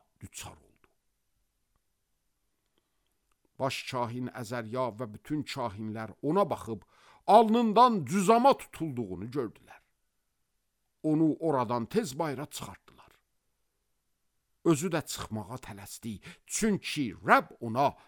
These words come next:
bəla göndərmişdi. Oziya padşah ölümünə qədər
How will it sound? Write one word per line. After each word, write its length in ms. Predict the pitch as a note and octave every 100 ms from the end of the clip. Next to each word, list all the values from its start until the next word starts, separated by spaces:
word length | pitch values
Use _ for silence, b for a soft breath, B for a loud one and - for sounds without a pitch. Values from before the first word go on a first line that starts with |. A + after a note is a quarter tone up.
| b -
bəla 300 | B2+ E3 G#3
göndərmişdi. 720 | B3 G3 D#3+ G#2 G2 - _ _ _ _ _ _ _ _ _ _ _ _ _ _ _ _ _ _ _ _ _ _ _ _ _ _ _ _ _ _ _ _ _
Oziya 540 | F3 C#3 D#3+ D#3 G#3 F3
padşah 560 | - F#2 - - A#2 F#2 _ _ _ _ _ _
ölümünə 440 | A3 A3 A3+ B3 A#3
qədər 380 | B2+ G2 -